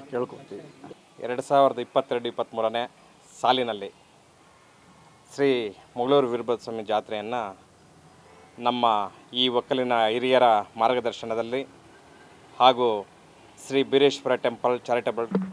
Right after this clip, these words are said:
Speaker 2: ಟ್ರಸ್ಟ್ ವತಿಯ ನೇತೃತ್ವದಲ್ಲಿ ಹಾಗೂ ಈ ಒಕ್ಕಲಿನ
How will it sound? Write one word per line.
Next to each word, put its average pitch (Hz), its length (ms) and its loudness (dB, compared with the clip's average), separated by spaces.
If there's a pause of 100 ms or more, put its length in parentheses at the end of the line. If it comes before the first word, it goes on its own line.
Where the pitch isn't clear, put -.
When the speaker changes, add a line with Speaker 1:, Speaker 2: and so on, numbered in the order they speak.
(100)
Speaker 2:
ಟ್ರಸ್ಟ್ 147 300 0 (880)
ವತಿಯ 131 300 2 (160)
ನೇತೃತ್ವದಲ್ಲಿ 123 840 -2 (800)
ಹಾಗೂ 135 200 0
ಈ 123 140 -4
ಒಕ್ಕಲಿನ 135 480 0